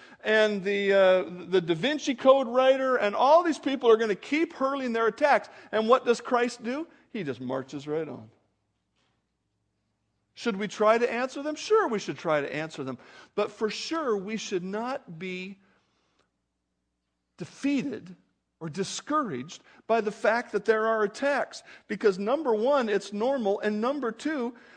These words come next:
the work of Christ is gonna go on. Listen to this. "Therefore they sought to take him, but no one laid a hand on him." Why?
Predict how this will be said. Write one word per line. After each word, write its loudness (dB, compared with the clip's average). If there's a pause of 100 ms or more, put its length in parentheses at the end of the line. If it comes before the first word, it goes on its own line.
(120)
the 4
work 0
of -4
Christ 0 (360)
is 0
gonna 0
go 4
on. -2
Listen 2
to 0
this. 0 (1600)
"Therefore 4
they 2
sought 2
to -4
take -2
him, -4
but -2
no -6
one -4
laid -2
a 0
hand -4
on -2
him." -6 (160)
Why? 2